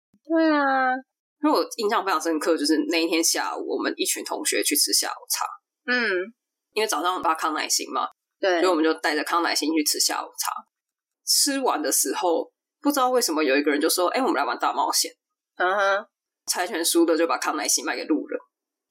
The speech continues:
Speaker 1: 卖给路人？你是说要跟路人拿钱的那种卖吗？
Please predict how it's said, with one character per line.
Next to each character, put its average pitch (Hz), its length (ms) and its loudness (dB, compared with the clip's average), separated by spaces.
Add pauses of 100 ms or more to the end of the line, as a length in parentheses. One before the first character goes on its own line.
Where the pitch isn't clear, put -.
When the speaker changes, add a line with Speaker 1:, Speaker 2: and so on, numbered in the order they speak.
(140)
Speaker 1:
卖 392 120 0
给 226 140 -4
路 370 200 2
人？ 226 420 0 (380)
你 285 140 2
是 330 40 4
说 381 100 2
要 403 120 2
跟 370 280 0
路 330 180 4
人 240 120 2
拿 208 240 0
钱 196 260 -2
的 190 120 -2
那 247 80 0
种 202 120 2 (120)
卖 190 240 0
吗？ 175 240 -2